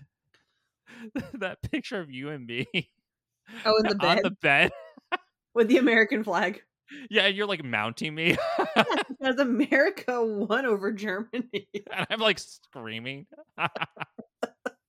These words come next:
Speaker 1: I miss
Speaker 2: Ugh.
Speaker 1: stupid shit like this. I'm, like, waiting for cons to, like, truly come back because we still <laughs> really aren't there yet. Going into twenty twenty-three, it's been, like, three years without, like, a fully fledged con. I know you did Anime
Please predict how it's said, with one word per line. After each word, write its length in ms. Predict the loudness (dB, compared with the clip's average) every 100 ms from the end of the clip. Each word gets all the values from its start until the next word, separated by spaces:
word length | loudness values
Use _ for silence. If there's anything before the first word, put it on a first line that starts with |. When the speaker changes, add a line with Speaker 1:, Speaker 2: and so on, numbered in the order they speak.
| _ -20 -20 -20 -20 -14 -4
Speaker 1:
I 300 | 0 2 2
miss 100 | 2
Speaker 2:
Ugh. 140 | 2
Speaker 1:
stupid 260 | 2 -2 -8
shit 220 | -8 -8
like 240 | -8 -8
this. 320 | -8 -8 -8 -4
I'm, 160 | -2 -2
like, 200 | -2 -4
waiting 260 | -4 -4 -6
for 140 | -10
cons 400 | -6 -6 -6 -8
to, 100 | -10
like, 240 | -8 -8 -8
truly 320 | -12 -12 -12
come 140 | -12
back 260 | -8 -8 -8
because 240 | -12 -12
we 80 | -12
still 260 | -8 -2 -2
<laughs> 80 |
really 160 | -2 -6
aren't 300 | -6 -8 -8
there 200 | -6 -6
yet. 260 | -4 -6 -6 _ _ _
Going 160 | 2 2
into 160 | 0
twenty 240 | -4 -2 -2
twenty-three, 340 | -2 -4 -4
it's 80 | -6
been, 80 | -4
like, 160 | -6 -6
three 180 | -8 -6
years 260 | -4 -4 -4
without, 260 | -2 0
like, 220 | 0 -4
a 60 | -6
fully 260 | -4 -4 -4
fledged 380 | -4 -6 -6 -10
con. 260 | -8 -6
I 40 | -4
know 80 |
you 120 | -4 -2
did 160 | -4
Anime 300 | -4 -4 -6